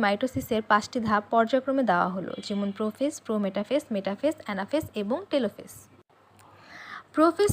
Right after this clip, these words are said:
হলো মাইটোসিসের প্রথম পর্যায়। এই পর্যায়ে নিউক্লিয়াস আকারে বড় এবং ক্রোমোজোমগুলো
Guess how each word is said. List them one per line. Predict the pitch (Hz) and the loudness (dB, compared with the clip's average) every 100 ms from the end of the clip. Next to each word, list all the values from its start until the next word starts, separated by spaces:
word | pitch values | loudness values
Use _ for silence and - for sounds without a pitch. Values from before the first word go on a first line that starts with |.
| 285 | 4
হলো | 233 240 | 4 8
মাইটোসিসের | 220 220 240 262 311 302 | 6 6 2 2 2 2
প্রথম | 214 226 214 | 0 2 2
পর্যায়। | 175 165 180 - | 2 0 -4 2
এই | 214 226 | 2 4
পর্যায়ে | 214 208 226 247 | 4 6 6 6
নিউক্লিয়াস | 202 190 196 208 196 | 4 0 0 0 -2
আকারে | - 196 196 | -4 0 4
বড় | 196 208 294 247 | 6 6 6 6
এবং | 226 220 | 4 2
ক্রোমোজোমগুলো | 254 285 330 311 254 | 2 2 0 0 4